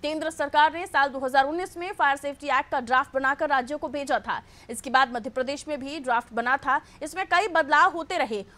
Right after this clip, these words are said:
और दो हज़ार बाईस में मध्य प्रदेश अग्निशमन एवं आपातकालीन सेवा अधिनियम दो हज़ार बाईस का ड्राफ्ट तैयार हो गया, लेकिन अब तक ये लागू नहीं हो सका।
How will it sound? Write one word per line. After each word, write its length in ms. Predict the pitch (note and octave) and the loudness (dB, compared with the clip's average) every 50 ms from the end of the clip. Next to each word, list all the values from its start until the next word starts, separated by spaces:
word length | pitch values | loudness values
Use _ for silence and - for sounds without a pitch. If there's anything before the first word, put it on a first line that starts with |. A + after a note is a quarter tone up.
| - - | -2 0
और 120 | C#4+ C#4+ | 0 2
दो 120 | B3+ C#4 | 2 0
हज़ार 220 | C4 A#3+ B3+ B3+ B3 | 0 4 4 4 4
बाईस 360 | A#3 A#3+ B3 C#4 E4+ F4+ - - | 4 4 2 2 0 -2 -6 -8
में 60 | F#4 | -4
मध्य 220 | F4+ D4+ A#3+ B3+ | -4 -4 -4 -2
प्रदेश 320 | B3 C#4 C4 C4 C#4+ C#4+ - | -2 -2 -4 -4 -6 -4 -4
अग्निशमन 560 | - E4+ D#4+ F#4 F#4+ G4 - F4 E4 F4+ F#4+ - D4+ | -2 -2 -2 -4 -6 -6 -6 -6 -8 -8 -8 -8 -6
एवं 200 | D4 C#4+ C#4+ C#4+ - | -6 -6 -6 -4 -2
आपातकालीन 640 | - C4+ C4 - C4 C4+ - - C4 A#3 A#3 B3 B3+ | -2 0 2 2 2 2 2 0 -2 -2 -2 -4 -8
सेवा 300 | A#3 - B3+ B3+ B3+ A#3+ | -8 -6 -4 -2 -2 -2
अधिनियम 340 | A3+ G#3 A#3+ A#3 B3 B3 A#3 | -2 -2 -6 -8 -8 -8 -8
दो 100 | A3 A3 | -8 -8
हज़ार 280 | G#3+ A3 - A#3 A3+ | -8 -4 -2 -2 -2
बाईस 280 | G#3+ A3 A3+ B3 B3+ - | 0 0 0 0 0 -2
का 120 | - B3 | -4 -4
ड्राफ्ट 300 | G#3 G3 A3 G#3+ A3 - | -2 0 0 -2 -2 -2
तैयार 220 | - B3 A#3+ B3 B3 | -4 -2 0 0 -2
हो 120 | A#3+ A#3 | -2 -2
गया, 180 | A#3 B3+ C4 C#4 - - - - - _ _ | 2 2 2 2 2 -4 -18 -20 -20 _ _
लेकिन 320 | C#4 E4 F#4+ F4 - G#3+ - - _ - - | 0 0 0 0 -2 -8 -14 -14 _ -2 2
अब 160 | - F4 - - | 4 4 4 2
तक 160 | - E4 - | -4 -6 -6
ये 80 | A#3+ A3 | -6 -4
लागू 280 | A3 G#3+ G#3+ G#3 A3 A3+ | -2 -2 -2 -2 -6 -8
नहीं 260 | C4+ B3+ B3 B3+ B3+ | -8 -8 -8 -8 -8
हो 120 | A#3 G#3+ | -10 -10
सका। 320 | G#3 - G3+ - F3 - | -10 -10 -8 -8 -8 -10